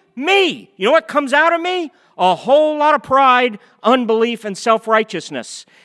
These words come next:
You know what comes out of you? A whole lot of pride, unbelief, and self-righteousness." And Doctor Lane says, "This is the, this acts as an intended sequel to that."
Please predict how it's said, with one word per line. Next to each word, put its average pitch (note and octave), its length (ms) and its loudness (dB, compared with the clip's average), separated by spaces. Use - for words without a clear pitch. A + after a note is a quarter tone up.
You E3 80 -12
know B3 100 2
what D#4 140 2
comes C#4+ 180 -2
out D#4 140 4
of D#4+ 60 -2
you? F4 320 2
A D#3 180 0
whole B3 320 2
lot B3 220 0
of - 80 -6
pride, A3 560 0
unbelief, G3 580 -2
and D#3+ 120 -12
self-righteousness." F3+ 1080 -8
And G#2 140 -18
Doctor D#3 300 -6
Lane D3+ 340 -8
says, C3+ 320 -12
"This C3+ 640 -6
is D3 260 -8
the, C#3 220 -14
this E3+ 380 -8
acts D3+ 360 -6
as D3 180 -8
an C#3 80 -8
intended G3 760 -2
sequel A#2+ 1120 -8
to D3+ 160 -6
that." D3+ 420 -6